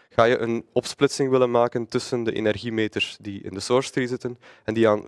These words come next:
proportioneel aan verschillende processen toewijzen. Op de slide kan je ook, eh, zien, als je dan een van die meters selecteert die aan een proces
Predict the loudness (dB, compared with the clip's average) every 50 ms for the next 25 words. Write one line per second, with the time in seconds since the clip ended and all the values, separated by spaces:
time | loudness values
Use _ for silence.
0 | -6 _ 2 2 2 2 -2 -2 -2 -4 -2 0 2 0 0 0 -2 -4 -4 -6
1 | -8 -8 -4 -2 -2 -2 -2 -4 -4 -6 -8 -8 -4 -4 -4 -4 -6 -12 -10 -6
2 | -6 -6 -4 -4 -8 -8 -12 -16 -20 _ -20 -20 -20 _ _ -10 -8 -4 2 6
3 | 6 6 6 4 2 2 2 2 4 2 2 2 0 -4 -4 -2 0 0 0 0
4 | -2 -4 -6 -6 -8 _ _ -20 -20 _ _ _ -4 -4 -4 -4 -2 2 2 2
5 | 2 2 0 -2 -2 0 2 0 0 0 0 0 0 0 0 0 -2 -4 -6 -8
6 | -6 -2 0 0 0 0 0 -2 0 0 0 -2 -6 -10 -10 -10 -6 -2 -2 0
7 | 0 -2 -2 -4 -6 -4 0 -2 -2 -2 -2 -10